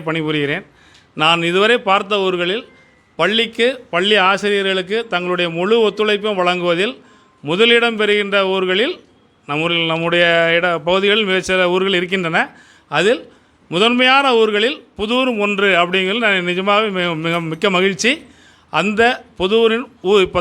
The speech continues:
தற்போதைய ஊர் கவுண்டராக இருக்கின்ற ஊர் கவுண்டர் அவர்களையும் இந்த விழாவுக்கு வருக வருக என்று வரவேற்பதில் பெருமகிழ்ச்சி அடைகிறேன். அடுத்ததாக,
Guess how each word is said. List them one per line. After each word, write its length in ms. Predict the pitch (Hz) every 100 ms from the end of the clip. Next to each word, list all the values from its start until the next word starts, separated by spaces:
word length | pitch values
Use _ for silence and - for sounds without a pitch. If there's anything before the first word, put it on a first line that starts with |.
| 165
தற்போதைய 400 | 180 202 202 196
ஊர் 160 | 233
கவுண்டராக 400 | 220 214 208 202
இருக்கின்ற 300 | 185 170 175 175
ஊர் 140 | 214 214
கவுண்டர் 300 | 202 196 180
அவர்களையும் 420 | 180 175 170 269 - - -
இந்த 100 | 165 175
விழாவுக்கு 440 | 196 202 180 196 277 165
வருக 200 | 190 202 185
வருக 180 | 185 185
என்று 140 | 185 165
வரவேற்பதில் 560 | 175 180 160 175 254 - - - -
பெருமகிழ்ச்சி 460 | 185 185 175 165 156
அடைகிறேன். 300 | 135 120 117 - - - - - - - - - - - - - - 135 - - - - - - - - - - - - - - - - - - - - - - - - - - - - - - - 147
அடுத்ததாக, 440 | 160 170 170 165